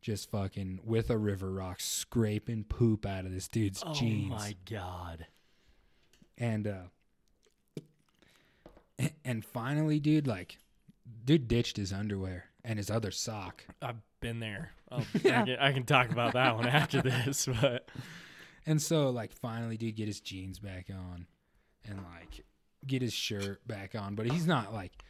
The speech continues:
Speaker 1: he doesn't button up his shirt. He doesn't buckle his life
Speaker 2: He's
Speaker 1: jacket.
Speaker 2: done. He's done.
Speaker 1: Dude,
Speaker 2: He's
Speaker 1: we're
Speaker 2: like,
Speaker 1: all
Speaker 2: li-, he's
Speaker 1: done.
Speaker 2: like, "Life's over."
Speaker 1: And then to top it all off, dude, we got, like, a fucking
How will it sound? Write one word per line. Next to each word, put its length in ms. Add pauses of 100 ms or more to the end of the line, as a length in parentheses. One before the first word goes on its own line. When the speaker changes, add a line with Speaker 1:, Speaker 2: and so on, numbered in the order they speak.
(240)
Speaker 1:
he 100
doesn't 260
button 280
up 180
his 100
shirt. 560
He 140
doesn't 320
buckle 380
his 160
life 260
Speaker 2:
He's 140
Speaker 1:
jacket. 120
Speaker 2:
done. 360 (160)
He's 180
done. 320 (160)
Speaker 1:
Dude, 160
Speaker 2:
He's 100
Speaker 1:
we're 120
Speaker 2:
like, 80
Speaker 1:
all 100 (140)
Speaker 2:
li-, 120
he's 260
Speaker 1:
done. 120
Speaker 2:
like, 80
"Life's 320
over." 380 (100)
Speaker 1:
And 160
then 100
to 60
top 320
it 60
all 160
off, 240
dude, 160
we 80
got, 180
like, 140
a 80
fucking 500